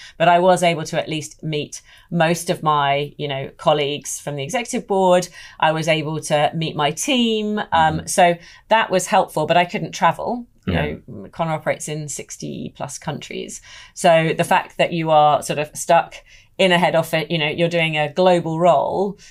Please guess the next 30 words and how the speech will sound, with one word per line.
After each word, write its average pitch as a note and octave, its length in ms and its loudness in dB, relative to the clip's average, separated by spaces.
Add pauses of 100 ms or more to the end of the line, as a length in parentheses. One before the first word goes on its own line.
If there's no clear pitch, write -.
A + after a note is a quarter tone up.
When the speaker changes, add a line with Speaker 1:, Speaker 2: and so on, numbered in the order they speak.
(160)
Speaker 2:
Yeah. F3 100 4
Speaker 1:
in E3 80 0
head D#3+ 220 2
office, - 420 -2
but - 120 -4
you D#3+ 120 0
actually D#3+ 360 -2
can't E3 380 -2
get D3 220 -4
out D3 340 -2 (140)
to D3+ 320 2
meet D#3+ 560 -6 (160)
anybody, D3 640 0
whether C#3+ 240 -4
that's - 220 -2
customers, D#3 1000 -4
uh, C#3 40 -6
you E3+ 140 -6
know, C3 100 -6
technicians, E3 1000 -2 (400)
team, F3 640 0 (280)
that F#3 200 2
was E3+ 140 0
something C#3+ 440 -2
that C3 120 -6
was C#3+ 140 -6
quite C#3 200 0
limiting. D3+ 480 -4
And D3+ 80 -4
it, - 80 -6